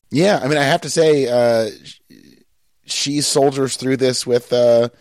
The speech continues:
a lot of charm in a movie that lacks charm,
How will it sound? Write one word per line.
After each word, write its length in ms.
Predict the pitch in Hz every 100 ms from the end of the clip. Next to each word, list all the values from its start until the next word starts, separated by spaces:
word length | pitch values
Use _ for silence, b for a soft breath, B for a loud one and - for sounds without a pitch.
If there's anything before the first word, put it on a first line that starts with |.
| b b b b
a 60 | 117
lot 220 | 127 139
of 80 | 135
charm 540 | 151 127 131 156 160 -
in 100 | 127
a 60 |
movie 240 | 123 127 127
that 200 | 113 104
lacks 460 | 113 127 - -
charm, 540 | - 160 180 123 98